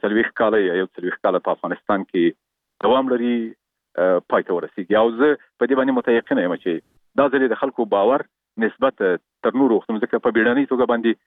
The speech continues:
د زرو تنو بندیانو خوشي کېدل په تیرو څلوېښتو ساعتونو کې، او همدارنګه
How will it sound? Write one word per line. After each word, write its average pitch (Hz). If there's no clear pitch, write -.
د 95
زرو 117
تنو 113
بندیانو 110
خوشي 101
کېدل 117
په 98
تیرو 104
څلوېښتو 104
ساعتونو 92
کې، 92
او 95
همدارنګه 107